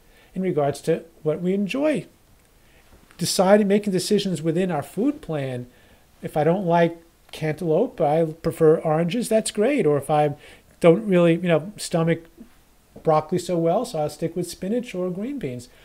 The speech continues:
We want to respect our sensitivities, and certainly if we have allergic reactions to foods, but those are preferences as opposed to feelings of how we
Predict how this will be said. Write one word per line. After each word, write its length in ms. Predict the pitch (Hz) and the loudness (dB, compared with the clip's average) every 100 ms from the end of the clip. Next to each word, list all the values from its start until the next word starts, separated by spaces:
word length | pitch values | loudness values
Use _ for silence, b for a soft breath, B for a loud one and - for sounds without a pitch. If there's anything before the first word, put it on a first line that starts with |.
| b - | b -6
We 80 | |
want 140 | 185 202 | -2 0
to 40 | |
respect 540 | 202 196 - 214 233 202 | 0 -2 -2 0 0 -2
our 80 | |
sensitivities, 960 | 180 180 170 170 - 196 247 165 135 208 B B - | -4 -4 -8 -8 -10 -8 -8 -8 -8 -12 B B -6
and 140 | 165 | -4
certainly 360 | - 254 302 180 | 2 2 4 2
if 100 | 160 | 4
we 40 | |
have 140 | 147 | 4
allergic 400 | 151 147 165 151 | 6 4 4 0
reactions 480 | 143 139 240 - 220 | -4 -4 -4 -6 -6
to 80 | - | -8
foods, 440 | 135 113 131 220 - b b b - | -10 -8 -8 -10 -14 b b b -8
but 80 | 180 | -4
those 180 | 294 | -2
are 60 | - | -4
preferences 720 | - - 302 226 151 135 120 | -8 -8 -6 -6 -6 -10 -8
as 100 | 147 | -6
opposed 300 | 160 180 175 | -6 -6 -6
to 100 | 160 | -6
feelings 640 | - - 302 330 175 160 165 | -8 -2 0 2 0 0 -2
of 100 | 156 | -6
how 300 | - 208 214 | -6 -4 -2
we 220 | 196 | -4